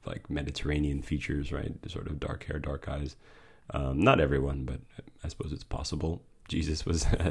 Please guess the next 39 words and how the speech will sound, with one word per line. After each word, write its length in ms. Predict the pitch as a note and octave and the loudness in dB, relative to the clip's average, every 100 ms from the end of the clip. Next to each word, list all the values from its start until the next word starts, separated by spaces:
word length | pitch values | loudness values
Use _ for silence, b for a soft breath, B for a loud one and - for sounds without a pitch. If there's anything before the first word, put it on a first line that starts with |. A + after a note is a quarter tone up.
| - | 4
<laughs> 360 | - - - - | 8 10 8 6
blonde 260 | F#2 D#2+ | 4 4
hair 100 | D#2+ | 4
and 100 | D#2 | 4
blue 160 | D#2+ D#2 | 6 4
eyes. 200 | D#2+ E2+ | 4 0
But, 240 | D#2+ D#2 - B B B B B - | 2 0 0 B B B B B 4
um, 240 | F2 E2+ | 8 10
I 80 | F2+ | 10
know 100 | G#2+ | 10
several 280 | G2+ A#2 G2+ | 10 8 8
comedians 500 | - E2+ E2+ D#2+ D#2 | 6 6 8 6 4
have, 340 | D#2+ D2 C#2 - b b b - - | 4 2 0 -10 b b b -20 -4
uh, 180 | C#2+ C#2 - | -2 -2 4
commented 760 | G2 E2 D#2 D2+ D2+ C#2+ C#2 - - - - - - - - | 6 8 6 4 2 2 0 -10 -20 -20 -20 -20 -20 -18 0
on 200 | F2 D#2+ | 6 8
that, 260 | D#2 D2 C#2+ | 8 6 6
and 100 | E2 | 8
actually 260 | E2+ - D#2 | 6 8 6
Muhammad 360 | C#2+ E2 D#2 | 6 6 6
Ali 340 | C#2+ C#2+ C#2+ C#2+ | 6 4 4 4
as 120 | C2+ | 4
well 280 | D2 C#2+ D2 | 4 4 0
commented, 640 | - D2 C#2+ - - D2 - | 0 0 0 -2 -4 -4 -2
um, 360 | D#2+ C#2+ D2 D2+ | -2 -2 -6 -4
that, 120 | D2+ - | -4 0
that, 200 | D2 - - | -2 -2 -6
uh, 100 | E2+ - - | -6 -4 -2
he 180 | F2 D#2+ - | 0 0 -2
sort 200 | - D#2 | 0 2
of 60 | C2+ | 2
made 200 | C#2 C2+ | 0 -2
tropes 340 | - C#2+ - | 2 2 2
about 280 | D#2 D#2 D2+ | 0 0 2
that, 180 | D#2+ D2 | 0 0
uh, 140 | C#2+ | 0
blonde-haired, 440 | C#2+ D#2+ D2 D#2 C#2+ | 2 2 2 0 2
blue-eyed 240 | D#2+ D2 | 0 0
Jesus. 400 | D2 D2+ D#2+ - | -2 -2 -2 -8